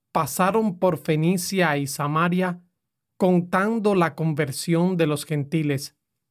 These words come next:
y causaban gran gozo a todos los hermanos. Y cuando llegaron a Jerusalén, fueron recibidos por la iglesia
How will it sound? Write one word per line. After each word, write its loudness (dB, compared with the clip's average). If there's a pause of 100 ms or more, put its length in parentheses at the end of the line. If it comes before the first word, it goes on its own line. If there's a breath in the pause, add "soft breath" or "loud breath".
(280)
y 0
causaban 0
gran 2
gozo 2
a -2
todos 0
los 0
hermanos. -2 (600)
Y 2
cuando 0
llegaron -2
a 4
Jerusalén, -4 (480)
fueron 2
recibidos -2
por -2
la -2
iglesia -2